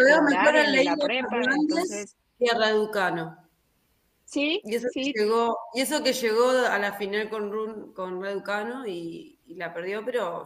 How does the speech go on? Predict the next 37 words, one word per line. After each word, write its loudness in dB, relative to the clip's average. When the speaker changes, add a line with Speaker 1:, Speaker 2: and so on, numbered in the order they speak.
Speaker 1:
yo -10
la 0
veo -2
mucho -6
más -4
centrada -4
a -2
Leila -2
Fernández -8
que, -10
que -6
también -2
de 2
Speaker 2:
Sí. 0
Speaker 1:
su -4
generación, -4
que -2
le -8
está -6
yendo -4
mucho -6
mejor -8
que -8
Raducanu. -8
Speaker 2:
Como -8
que -6
está, -6
está -6
cumpliendo -6
ella -6
más -10
en -12
lo, -6
Speaker 1:
Sí. -12
Speaker 2:
en -6
lo -6
deportivo. -4